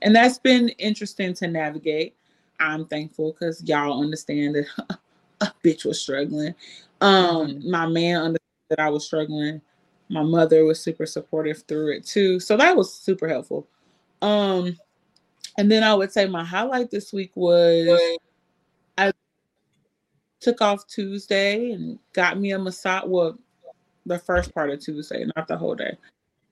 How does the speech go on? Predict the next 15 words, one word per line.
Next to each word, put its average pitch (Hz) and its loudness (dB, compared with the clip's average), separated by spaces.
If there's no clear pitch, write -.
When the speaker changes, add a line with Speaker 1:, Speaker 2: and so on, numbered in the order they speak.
Speaker 1:
Um, 175 2
and 180 2
went 180 2
and 180 -2
got 175 6
a 180 2
massage, 170 -2
hung 170 -6
out 160 2
at 165 -2
the 185 -14
spa 160 -4
during 165 -6
the 165 -6
day. 156 -2